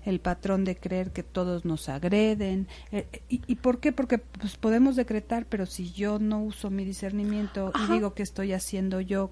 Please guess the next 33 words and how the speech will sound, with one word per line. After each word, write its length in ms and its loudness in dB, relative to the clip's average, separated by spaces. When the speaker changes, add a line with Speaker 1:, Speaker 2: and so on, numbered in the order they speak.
Speaker 1:
mal. 420 2
Speaker 2:
O 120 8
si 140 2
per-, 260 8
per-, 280 8
permaneces 840 6
en 180 4
esa 200 2
actitud 540 -4
infantil, 680 2
¿no? 320 12
Speaker 1:
Ujú. 100 4
Speaker 2:
De 160 10
que 160 4
alguien, 440 8
algo 320 12
más 240 10
grande 400 8
te 160 8
solucione, 680 4
Speaker 1:
Ay, 100 0
sí, 400 -2
claro. 220 6
Speaker 2:
¿no? 100 8
Entonces, 440 4
sí, 440 12
el 140 2
padre 360 8
y 60 8
la 100 8
madre 380 8
divinos 500 4
cósmicos 720 0